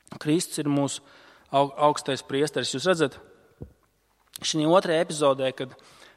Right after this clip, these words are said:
viņš runā ar mācekļiem, kad viņš atver viņiem acis un parāda, ka viņš visas vecās derības apsolījumu piepildījumus, jūs redzat,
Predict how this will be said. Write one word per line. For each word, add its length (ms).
viņš 240
runā 260
ar 60
mācekļiem, 640
kad 80
viņš 220
atver 320
viņiem 300
acis 180
un 120
parāda, 280
ka 80
viņš 160
visas 240
vecās 400
derības 380
apsolījumu 380
piepildījumus, 520
jūs 140
redzat, 260